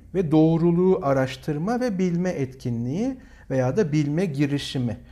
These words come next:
Ama dikkat edelim, bir de bunun içinde aslında tutkulu bir şey var. Bilgelik sevgisi. Çünkü, e, filozofyadan önce ama en kötü ihtimalle çağdaş olarak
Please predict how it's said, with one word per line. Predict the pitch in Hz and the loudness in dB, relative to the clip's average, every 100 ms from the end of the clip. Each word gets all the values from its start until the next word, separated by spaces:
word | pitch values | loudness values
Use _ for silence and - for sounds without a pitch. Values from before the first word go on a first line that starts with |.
| - - | -20 -6
Ama | 156 180 | 0 0
dikkat | 208 - 247 | 0 2 2
edelim, | 196 208 285 226 | 4 0 -2 -2
bir | 180 | -2
de | 165 | -2
bunun | 160 | -4
içinde | 143 - 147 | -4 -6 -4
aslında | 139 135 - 233 | -4 -4 -4 -6
tutkulu | - 151 - 147 190 | -6 -10 -6 -4 -4
bir | 190 | -4
şey | 170 165 | -4 -2
var. | 117 104 104 | -2 -4 -2
Bilgelik | 123 120 113 127 214 | -2 0 -2 -4 -6
sevgisi. | - 156 135 127 127 - 110 - - - | -6 -4 -2 -2 -6 -8 -12 -12 -20 -10
Çünkü, | - 180 180 196 180 - - - | -4 -2 0 0 0 -8 -20 -6
e, | 143 143 143 143 143 143 139 135 - | -2 -2 -2 -2 -2 -4 -4 -6 -6
filozofyadan | 160 165 170 208 202 190 165 156 151 151 151 | 0 2 2 2 2 0 0 0 -2 -2 -2
önce | 151 147 139 135 202 - - | 0 0 -2 -2 -4 -8 -8
ama | 233 220 | -4 0
en | 233 226 208 - 156 | 2 2 0 -4 -6
kötü | - 170 160 | -2 0 0
ihtimalle | 135 151 143 131 131 | -2 -4 -4 -4 -4
çağdaş | 170 156 147 165 170 - 127 | 0 0 0 -2 -2 -6 -2
olarak | 123 170 269 | 0 0 -2